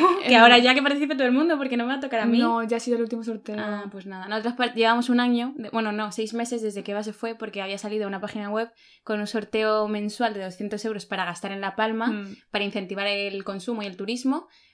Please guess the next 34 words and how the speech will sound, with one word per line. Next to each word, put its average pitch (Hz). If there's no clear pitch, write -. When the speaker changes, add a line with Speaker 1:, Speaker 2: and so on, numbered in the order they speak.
Speaker 1:
pero 190
nunca 190
nos 180
tocó. 226
Y 233
si 214
le 202
tocó 208
a 220
Eva, 240
nunca 214
nos 202
lo 196
contó 196
en 208
Speaker 2:
No, 196
Speaker 1:
Ariadne 269
Speaker 2:
no, 285
Speaker 1:
para 233
Speaker 2:
no. 214
Speaker 1:
gastarnos 220
el 220
dinero. 202
Speaker 2:
Nunca 254
Speaker 1:
<laughs> -
Se 262
Speaker 2:
me 247
Speaker 1:
lo 233
gastó 233
ella 233
sola. 208
Speaker 2:
Nunca 247
me 262
tocó. 220